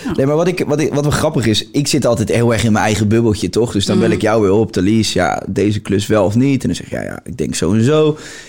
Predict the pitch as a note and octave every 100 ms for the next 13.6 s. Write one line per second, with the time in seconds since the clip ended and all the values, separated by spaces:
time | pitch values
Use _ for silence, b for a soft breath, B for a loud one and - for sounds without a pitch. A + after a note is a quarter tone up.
0 | B B2+ D3+ D3+ D#3 D3+ D3 D#3+ A2+ A#2+
1 | D3 B2+ C3 B2 A#2 - C3+ B2 C3+ A2
2 | A2 F#2 A2 B2 F#2+ - D2 - - E3+
3 | - B B B _ - A2+ A2+ A2+ -
4 | - A#2 C3 B2+ A2+ A2 G2+ G#2 D#3 D3
5 | G2+ A2 - G#2+ A2+ B2 B2 - B2 B2
6 | A2+ - G#2 C#3 C3 G#2 G#2 G2 E2+ A2+
7 | A#2 F2 G2 B2 A2 B2 G2 F#2 A2 F#2
8 | F#2 G2+ F#2+ G#2 F#2 D#2 F2+ - G2 A2
9 | F3 F#3 D#3 F3 A#2+ B2+ C3+ D#3 G3 D3+
10 | A#2 A#2+ A#2 A#2 A#2+ B2+ - E3+ - -
11 | _ - C3+ A#2+ B2 A2+ A2 G#2+ A2 G2+
12 | A2+ G2+ G2 F2+ - F#2 F2 - D#2+ -
13 | C2 - - D2 A#3